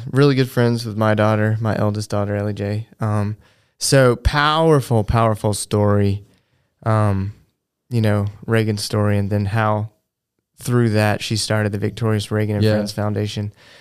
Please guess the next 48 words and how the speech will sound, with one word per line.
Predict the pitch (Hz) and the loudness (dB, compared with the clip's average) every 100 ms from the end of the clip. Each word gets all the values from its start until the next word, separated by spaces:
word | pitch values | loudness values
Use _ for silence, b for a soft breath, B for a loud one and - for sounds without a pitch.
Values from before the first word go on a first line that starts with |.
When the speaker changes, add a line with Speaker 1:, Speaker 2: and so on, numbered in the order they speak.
| B B B B - | B B B B -4
Speaker 1:
Um, | 110 107 104 - | 0 0 -2 -2
and | 117 117 | -2 0
what | 120 127 | 2 0
we | 120 | 0
should | 120 - 107 | -2 -4 -4
do | 107 107 104 104 110 | 0 0 0 -2 -6
to | - | -2
Speaker 2:
Right, | 104 107 | 2 4
Speaker 1:
support | 104 117 101 | 4 2 0
that | 107 104 | -2 2
and | 107 | 4
Speaker 2:
right. | 104 | 4
Speaker 1:
childhood | 110 107 107 | 2 0 -2
cancer | - 101 101 | -2 -4 -4
and | 98 | -6
stuff | - 101 | -6 -6
like | 107 | -8
that. | 107 - - | -8 -8 -2
So | 117 107 B B B | 0 0 B B B
hopefully | 202 240 180 147 | 2 2 2 4
we'll | 139 | 4
get | 143 139 | 2 2
her | 120 113 | 4 2
on | 107 | 2
here. | 101 104 | 0 2
Speaker 2:
Right, | 104 120 110 | 4 4 2
testimony | - 123 131 120 107 101 98 95 | 0 0 2 2 2 2 2 2
as | 117 | 2
Speaker 1:
Mm-hmm. | 104 123 113 | 4 4 4
Speaker 2:
well, | 107 117 98 | 4 4 2
you | 98 | 2
know, | 98 101 98 | 2 2 0
just | 113 107 | 0 0
a | |
Speaker 1:
Mm-hmm. | 110 | 2
Speaker 2:
powerful | 110 107 104 107 | 2 2 2 0
testimony. | - 104 - 101 98 95 104 B B B B | 0 0 2 2 2 0 -4 B B B B
Um, | 104 98 | 2 2
I'm | 113 127 | 4 4
looking | 143 135 107 | 4 4 2
forward | 113 104 | 2 2
to | 101 | 2
that | 104 117 | 0 2
'cause | 113 98 - | 2 0 0
I | 104 110 | 0 2
myself | 104 101 117 120 - - | 2 2 2 2 0 0
don't | 98 - | 2 2
know | 101 98 110 113 | 2 4 4 4